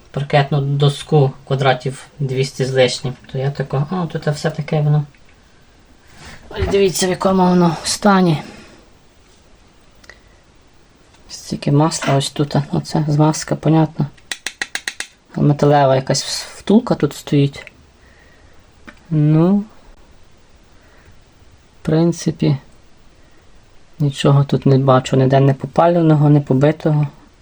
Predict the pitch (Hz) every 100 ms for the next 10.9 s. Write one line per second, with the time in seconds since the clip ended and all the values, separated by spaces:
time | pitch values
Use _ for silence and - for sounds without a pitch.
0 | - - _ - - - - _ 180 165
1 | 175 175 175 - 175 160 - 202 202 185
2 | 175 175 175 170 165 156 165 165 160 165
3 | 151 - 156 156 - 151 135 127 135 127
4 | 135 - - _ _ _ _ _ - -
5 | - - - - - - - - 147 143
6 | 131 135 135 - - 143 139 139 143 143
7 | 143 135 135 - 139 - 143 - - -
8 | _ - _ _ _ - - - _ -
9 | - - - _ _ - - - - 143
10 | 139 139 170 170 - 147 - -